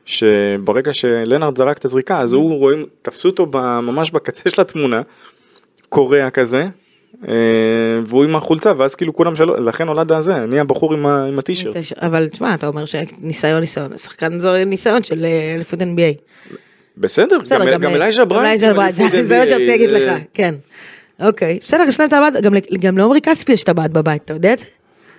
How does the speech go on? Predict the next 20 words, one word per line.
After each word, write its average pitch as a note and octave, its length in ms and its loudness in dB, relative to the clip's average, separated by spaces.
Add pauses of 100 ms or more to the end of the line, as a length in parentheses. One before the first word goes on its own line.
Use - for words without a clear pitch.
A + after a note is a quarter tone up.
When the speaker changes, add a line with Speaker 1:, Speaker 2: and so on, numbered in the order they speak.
(1000)
Speaker 1:
אה, G#2 40 0 (480)
יש B2+ 140 -2
עוד C#3 100 4
אנשים B2 360 -6
שיש A2+ 280 -6
להם A2 120 -8
טבעת G#2+ 300 -4
בבית, A2+ 320 -2
והגיע G2 380 0
להם G#2 200 -2
את G2+ 100 -14
הטבעת G#2+ 420 -4
הזו B2+ 400 2
בכל, A#2 400 0
אה, A2+ 300 0
זה. B2 140 0 (920)
אני A#2 140 -2
הייתי C#3+ 180 0
רוצה B2 260 0
לראות B2+ 580 0